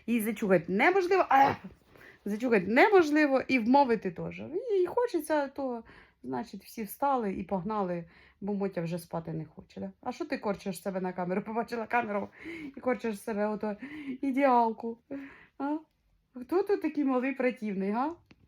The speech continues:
Мотя, Мотя, подивись, хто там є. Моть, ау, Мотя. Моть.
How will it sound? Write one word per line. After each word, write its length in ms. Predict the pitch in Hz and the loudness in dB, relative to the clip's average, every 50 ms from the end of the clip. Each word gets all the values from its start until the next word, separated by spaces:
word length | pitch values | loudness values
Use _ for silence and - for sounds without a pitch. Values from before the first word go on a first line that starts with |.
| - - _ _ _ _ _ _ _ _ _ _ _ _ - - - | -20 -20 _ _ _ _ _ _ _ _ _ _ _ _ -18 -10 -6
Мотя, 440 | 208 247 247 - 262 254 233 202 - _ _ _ _ _ - | -4 -4 -4 -4 -4 -4 -4 -6 -8 _ _ _ _ _ -8
Мотя, 240 | 214 214 202 - - - | -6 -6 -6 -8 -10 -8
подивись, 280 | - 190 226 247 277 - | -4 -2 0 0 -2 -4
хто 220 | - - 226 202 | -6 -6 -4 -4
там 180 | 202 185 180 180 | -2 -2 -4 -4
є. 160 | 170 165 165 165 _ _ _ | -4 -6 -8 -12 _ _ _
Моть, 280 | 196 202 214 196 - - _ _ _ _ _ _ _ _ | -6 -6 -4 -6 -6 -10 _ _ _ _ _ _ _ _
ау, 300 | - 202 220 226 196 165 - _ _ _ _ _ _ _ _ _ _ _ | -6 -4 -2 -2 -4 -6 -10 _ _ _ _ _ _ _ _ _ _ _
Мотя. 360 | 226 226 226 262 220 170 165 - _ _ _ _ _ _ _ _ _ _ _ _ _ _ _ _ _ _ _ _ _ _ _ _ _ - | -6 -4 -2 -2 -2 -2 -4 -10 _ _ _ _ _ _ _ _ _ _ _ _ _ _ _ _ _ _ _ _ _ _ _ _ _ -2
Моть. 300 | 202 220 220 214 - | 0 0 0 0 -4